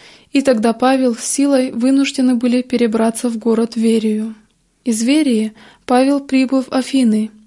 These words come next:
столицу Греции. Греция в тот период была уже под властью Рима. Её переименовали в Ахайю.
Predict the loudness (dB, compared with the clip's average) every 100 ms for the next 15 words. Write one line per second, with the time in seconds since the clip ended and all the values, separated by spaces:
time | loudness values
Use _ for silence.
0 | _ -16 -4 0 0 -2 -4 0 0 -2
1 | -6 -8 -10 -16 _ _ _ _ _ _
2 | _ _ _ -8 0 0 0 -2 -2 -2
3 | -2 0 0 0 0 -6 -20 -20 _ 0
4 | 2 2 0 -2 -2 0 0 0 -2 -4
5 | 0 2 0 -2 -10 _ _ _ _ _
6 | _ _ 0 2 0 0 0 2 2 2
7 | 2 0 0 0 -2 -6 -2 -2 0 0
8 | -2 -6